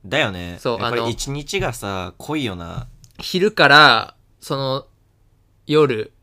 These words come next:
Speaker 2: で、その次の日の朝
Speaker 1: うん。
Speaker 2: までを描いた映画で。
Speaker 1: まあ、その、一人とかに焦点当ててるわけじゃなくて、
Speaker 2: うん。
Speaker 1: いろんな人の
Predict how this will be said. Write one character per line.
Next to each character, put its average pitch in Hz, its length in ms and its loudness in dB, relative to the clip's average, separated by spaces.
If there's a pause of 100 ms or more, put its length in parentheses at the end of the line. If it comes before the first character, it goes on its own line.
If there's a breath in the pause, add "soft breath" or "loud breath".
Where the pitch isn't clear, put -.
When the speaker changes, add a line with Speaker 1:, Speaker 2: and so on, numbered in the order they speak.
Speaker 2:
で、 190 100 -4
そ 175 140 -2
の 147 80 -4
次 135 300 -6
の 110 80 -8
日 120 160 -8
の 151 220 -2
朝 - 260 -2
Speaker 1:
う - 20 -6
ん。 - 220 -14 (240)
Speaker 2:
ま 156 140 2
で 165 120 2
を 180 100 0
描 131 240 2
い 117 60 -2
た 113 160 -8
映 110 160 -6
画 113 140 -8
で。 113 440 -4 (220)
Speaker 1:
ま 110 80 -10
あ、 117 40 -6
そ 135 120 -8
の、 143 240 -6 (420)
一 - 280 -8
人 185 120 -2
と 110 140 -6
か 101 140 -8
に 98 400 -10 (100)
焦 117 220 -8
点 104 260 -8
当 95 60 -8
て - 100 -20
て 107 140 -10
る 101 80 -6
わ 113 80 -6
け 117 100 -12
じ 104 100 -12
ゃ 101 60 -10
な 104 100 -12
く - 120 -20
て、 117 140 -12
Speaker 2:
う 107 40 -8
ん。 - 20 -8
Speaker 1:
い 110 60 -8
ろ 123 120 -6
ん 143 80 -10
な 143 80 -8
人 127 440 -8 (300)
の 147 340 -8